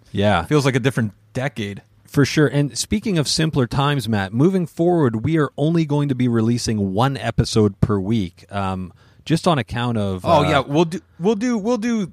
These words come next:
Speaker 2: we'll do two this week, though.
Speaker 1: Two this week.
Speaker 2: We're
Speaker 1: So
Speaker 2: gonna do
Speaker 1: another
Speaker 2: one
Speaker 1: one
Speaker 2: on
Speaker 1: coming
Speaker 2: Friday.
Speaker 1: on Friday. Um, but then next week we're moving back to our weekly schedule. Every Wednesday night, an episode will be released. Um, and, and the reason we're really doing that is just 'cause we feel like hopefully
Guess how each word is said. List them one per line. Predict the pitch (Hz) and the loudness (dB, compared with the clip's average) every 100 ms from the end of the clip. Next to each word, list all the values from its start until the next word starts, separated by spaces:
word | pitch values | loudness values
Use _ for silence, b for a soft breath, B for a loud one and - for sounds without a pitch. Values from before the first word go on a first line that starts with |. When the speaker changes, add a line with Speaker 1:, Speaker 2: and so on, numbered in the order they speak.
| 151 | -6
Speaker 2:
we'll | 160 | -6
do | 175 190 | -4 -4
two | - 196 | -4 -4
this | 156 127 - | -2 -4 -6
week, | 95 - | -18 -18
though. | - | 2
Speaker 1:
Two | 180 | 4
this | 160 143 - | 4 2 0
week. | 87 | -4
Speaker 2:
We're | |
Speaker 1:
So | 139 127 | 2 4
Speaker 2:
gonna | 139 | 4
do | |
Speaker 1:
another | 156 | 4
Speaker 2:
one | 147 | 2
Speaker 1:
one | 135 | 2
Speaker 2:
on | |
Speaker 1:
coming | 127 135 131 | 2 2 2
Speaker 2:
Friday. | 123 | 0
Speaker 1:
on | 110 | 0
Friday. | 101 113 107 104 101 101 98 | 0 0 2 0 0 -2 -4
Um, | 107 101 98 | -4 -2 2
but | 120 | 2
then | 139 139 | 2 0
next | 139 135 - | -2 -4 0
week | 135 123 | -2 2
we're | 113 | 2
moving | 117 117 113 | 2 2 0
back | 107 107 - | 0 -2 -2
to | 110 | -2
our | 101 98 | 2 2
weekly | 95 113 113 120 110 | 2 2 0 -2 -2
schedule. | - 110 104 104 107 101 | 0 -2 -2 0 2 2
Every | 101 104 104 | 0 0 0
Wednesday | 98 101 92 98 | 0 -2 -4 -4
night, | 95 95 - b b | -2 -4 -6 b b
an | 104 | 2
episode | 101 117 - 101 | 2 2 2 0
will | 98 98 | 2 0
be | 98 | 0
released. | 92 92 98 95 - b b b | 0 0 -2 -4 -8 b b b
Um, | - 101 98 92 | -4 -2 -2 -4
and, | 117 120 117 | -2 -2 -2
and | 131 | -2
the | 147 | 0
reason | 165 220 196 | 0 0 0
we're | 123 | 2
really | 113 117 104 | 4 4 4
doing | 98 107 104 | 2 2 2
that | 98 95 | 0 2
is | 95 | 0
just | 92 117 - | 0 -2 -2
'cause | 104 | -2
we | 104 | 0
feel | 101 - 127 120 | -2 0 2 4
like | 104 95 | 2 -2
hopefully | - 170 - 107 90 85 | 2 2 2 -8 -6 -8